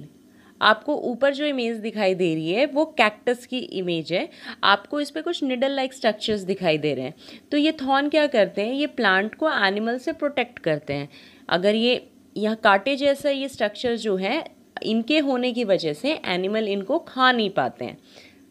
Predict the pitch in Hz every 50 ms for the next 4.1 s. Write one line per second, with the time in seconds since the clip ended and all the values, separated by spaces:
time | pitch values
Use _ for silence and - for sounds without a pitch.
0 | _ _ - 277 311 494 571 571 - - _ - - 269 226 - 254 233 240 262
1 | 294 285 - 330 320 330 330 330 - - 233 254 233 247 311 403 427 - - -
2 | 285 262 262 233 262 277 330 330 - 240 214 202 208 214 226 240 269 269 262 247
3 | 208 202 202 208 254 381 480 - - _ _ _ - 262 277 285 233 190 160 165
4 | 151 131